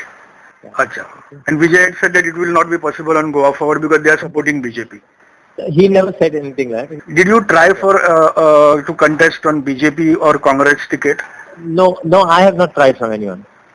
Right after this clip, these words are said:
Speaker 2: Acha.
Speaker 1: My thing is very clear. Uh, last time also I contested as an independent.
Speaker 2: Hmm.
Speaker 1: La-, last time I contested as an independent,
Speaker 2: Hmm.
Speaker 1: and actually last time actually Parrikar won. It is
Speaker 2: Yeah.
Speaker 1: Siddharth I always believe. Siddharth never won. It is Parrikar who won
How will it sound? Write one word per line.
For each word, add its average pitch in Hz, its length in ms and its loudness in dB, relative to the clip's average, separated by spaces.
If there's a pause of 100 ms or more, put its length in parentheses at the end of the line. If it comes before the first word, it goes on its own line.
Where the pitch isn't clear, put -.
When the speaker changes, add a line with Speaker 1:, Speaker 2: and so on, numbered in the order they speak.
Speaker 2:
Acha. 123 220 2
Speaker 1:
My 147 100 -2
thing 175 180 -6
is 165 100 -4
very 151 180 -2
clear. 147 420 -2
Uh, 135 80 -2
last 131 220 -4
time 156 120 -8
also 151 180 -8
I 143 80 -6
contested 135 420 -8
as 135 100 -6
an 117 80 -8
independent. 117 480 -8 (220)
Speaker 2:
Hmm. 127 200 2 (1120)
Speaker 1:
La-, 127 180 -6 (100)
last 123 200 -2
time 143 140 -4
I 143 40 -2
contested 135 300 -10
as 135 60 -8
an 127 40 -6
independent, 127 460 -6 (140)
Speaker 2:
Hmm. 147 80 -2
Speaker 1:
and 123 180 0
actually 143 300 -4
last 131 220 -2
time 143 140 -2
actually 143 220 -10
Parrikar 135 420 -2
won. 101 140 -8 (280)
It - 100 -12
is 127 80 -10
Speaker 2:
Yeah. 143 120 -4
Speaker 1:
Siddharth 139 300 -2
I 127 120 0
always 127 300 -6
believe. 113 220 -12
Siddharth 131 320 -4
never 127 160 0
won. 107 240 -8
It 113 80 -12
is 127 80 -8
Parrikar 131 360 -4
who 110 100 -8
won 101 240 -10